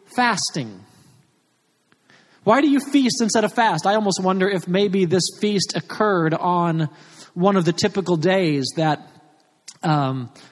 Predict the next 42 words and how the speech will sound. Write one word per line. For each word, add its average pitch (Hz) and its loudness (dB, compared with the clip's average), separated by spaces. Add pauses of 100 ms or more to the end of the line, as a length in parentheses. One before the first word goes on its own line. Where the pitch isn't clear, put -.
(140)
that 151 -2
the 160 4
disciples 165 0
of 143 -2
John 160 2
or 143 0
that 147 -2
the 143 -6
Pharisees 160 0
would 139 -2
have 135 -6
fasted. 160 -2
They 160 -4
had 156 -2 (160)
two 196 4
days 175 2
usually 139 0
every 165 0
week 160 0
that 135 -4
they 156 0
would 147 -4
fast. 139 -2 (540)
And 170 2
I 180 4
wonder 185 2
if 156 -2
maybe 180 2
this 175 0
fast 180 -2
or 170 2
this 175 0
feast 190 -2
with 143 -2
Matthew 175 0
took - -4
place 208 0
on 170 0
one 208 2
of 208 0
these 196 2
days 185 2